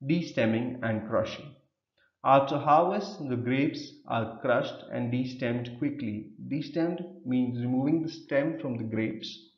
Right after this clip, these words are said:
The grapes are crushed in many ways as per the manufacturer's choice, like hydraulic revolving by the use of cylinders.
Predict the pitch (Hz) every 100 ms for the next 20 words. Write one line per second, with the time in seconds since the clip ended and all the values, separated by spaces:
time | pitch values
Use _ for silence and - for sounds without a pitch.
0 | _ - _ _ - 143 143 180 226 -
1 | - 151 - 151 127 - - - - _
2 | _ _ 143 151 165 208 185 127 127 127
3 | - - - _ - 135 135 175 170 160
4 | 143 123 131 131 120 - 120 - - 135
5 | 110 - - 120 113 110 - - - 120
6 | 120 120 120 123 - - - _ _ _
7 | 135 - 131 139 156 156 156 147 120 120
8 | 120 120 120 120 117 110 127 123 135 147
9 | 170 180 - -